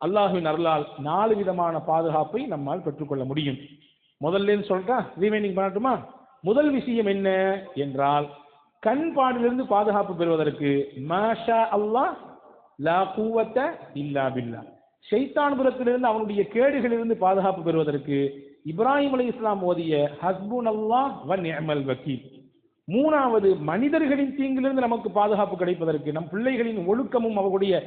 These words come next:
ஈமானும் பாதுகாப்பு பெறுவதற்கு குர்ஆனினுடைய வசனமாக இருக்கிற வ உஃபவ்விது அம்ரி இலல்லாஹ். நாலாவது, கவலை, நெருக்கடி, கஷ்டம்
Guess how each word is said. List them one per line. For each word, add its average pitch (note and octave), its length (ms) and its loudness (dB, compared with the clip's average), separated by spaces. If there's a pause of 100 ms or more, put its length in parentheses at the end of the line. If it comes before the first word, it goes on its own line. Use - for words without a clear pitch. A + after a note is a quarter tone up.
(280)
ஈமானும் C4+ 500 0
பாதுகாப்பு G#3+ 420 0
பெறுவதற்கு E3 480 0 (140)
குர்ஆனினுடைய A#3 520 2
வசனமாக G3+ 460 2
இருக்கிற E3+ 260 -2 (440)
வ D3+ 40 0
உஃபவ்விது G#3+ 840 0
அம்ரி A3 400 0 (160)
இலல்லாஹ். C#3 520 0 (240)
நாலாவது, C#3+ 840 2 (360)
கவலை, A3+ 720 2
நெருக்கடி, G#3 640 0
கஷ்டம் F#3 500 -4